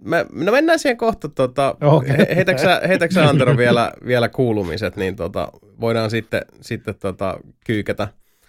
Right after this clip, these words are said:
Speaker 1: paskantamaan Invasion kakkoskauden päälle.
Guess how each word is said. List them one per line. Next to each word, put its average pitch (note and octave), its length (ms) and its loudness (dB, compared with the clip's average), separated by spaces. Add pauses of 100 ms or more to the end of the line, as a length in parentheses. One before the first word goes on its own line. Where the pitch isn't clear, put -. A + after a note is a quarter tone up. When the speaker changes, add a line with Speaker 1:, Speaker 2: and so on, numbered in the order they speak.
(300)
Speaker 1:
paskantamaan G#2 680 -4 (180)
Invasion G2 720 -6
kakkoskauden F2+ 580 -10
päälle. G#2+ 220 -6